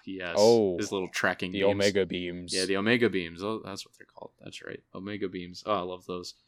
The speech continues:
Speaker 1: That was cool to see. Um, and I, again, just a cool concept of Darkseid being this kind of unstoppable conqueror, conquering force,
Speaker 2: Mm-hmm.
Speaker 1: and then Steppenwolf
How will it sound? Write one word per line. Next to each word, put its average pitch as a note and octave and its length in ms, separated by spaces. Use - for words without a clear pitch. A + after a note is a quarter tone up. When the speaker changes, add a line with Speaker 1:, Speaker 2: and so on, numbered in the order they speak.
Speaker 1:
That A2 140
was G2+ 140
cool G2 180
to F#2 60
see. F#2+ 440
Um, G2 480
and F#2+ 400
I, F2+ 140
again, F#2+ 420
just - 180
a F#2+ 80
cool G2 440
concept F#2 480
of E2+ 220
Darkseid F2 480
being E2+ 300
this - 260
kind F2+ 200
of E2 60
unstoppable F2+ 760
conqueror, E2+ 720
conquering F#2 460
force, - 680
Speaker 2:
Mm-hmm. F#2+ 300
Speaker 1:
and F#2 160
then F2 140
Steppenwolf F2 920